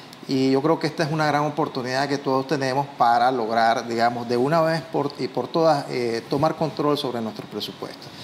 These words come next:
Entonces, eh, claro, una dieta requiere disciplina. Vuelvo a lo mismo.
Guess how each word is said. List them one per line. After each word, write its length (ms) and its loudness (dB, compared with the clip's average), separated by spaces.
Entonces, 500 2
eh, 520 2
claro, 240 4
una 260 0
dieta 300 2
requiere 600 0
disciplina. 640 -4
Vuelvo 280 0
a 40 4
lo 140 2
mismo. 380 -2